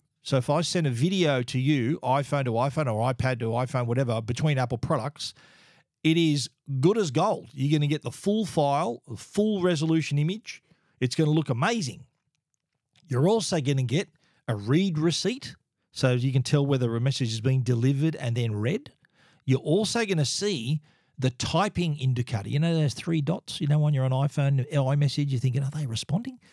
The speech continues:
Those three dots start to sort of dance around. That means, "Ooh, ooh, they're typing." That only exists at the moment between, on, if you're an iPhone user, iPhone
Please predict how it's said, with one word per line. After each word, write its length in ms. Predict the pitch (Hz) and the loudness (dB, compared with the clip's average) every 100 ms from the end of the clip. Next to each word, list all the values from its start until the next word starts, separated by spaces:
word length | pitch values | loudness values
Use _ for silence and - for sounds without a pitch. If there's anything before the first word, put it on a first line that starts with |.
| _ - | _ 0
Those 200 | 135 - | 0 2
three 260 | 185 185 | 0 0
dots 380 | 123 139 156 - | 2 0 0 -6
start 300 | - 143 131 | -2 0 0
to 80 | - | -2
sort 180 | 151 135 | -2 0
of 60 | |
dance 280 | 135 143 - | 0 0 0
around. 280 | 123 151 131 | 0 0 0
That 100 | 139 | 0
means, 160 | 143 180 | 0 0
"Ooh, 280 | 226 101 | -2 -4
ooh, 40 | 123 | -2
they're 120 | 120 | -2
typing." 340 | - 208 151 - _ _ _ - - _ _ _ _ _ _ _ _ _ | -2 -2 -4 -16 _ _ _ -20 -20 _ _ _ _ _ _ _ _ _
That 320 | 123 165 226 | 0 2 2
only 380 | 214 220 208 175 | 0 0 2 2
exists 500 | 151 123 175 160 - - | 2 0 0 -2 -4 -4
at 140 | 135 | -2
the 80 | 123 | 2
moment 500 | 147 185 123 143 - _ _ _ - | 2 2 -2 -8 -14 _ _ _ -4
between, 680 | 143 127 - 143 143 143 - _ _ | -2 -2 0 0 2 -2 -4 _ _
on, 200 | 127 120 | -2 0
if 160 | - - | -2 0
you're 80 | 120 | 2
an 80 | |
iPhone 340 | 185 180 110 95 | 2 0 -6 -6
user, 360 | 82 147 175 - _ _ _ _ | -6 -2 -2 -4 _ _ _ _
iPhone 640 | 151 175 - 180 185 190 | 0 0 0 0 0 0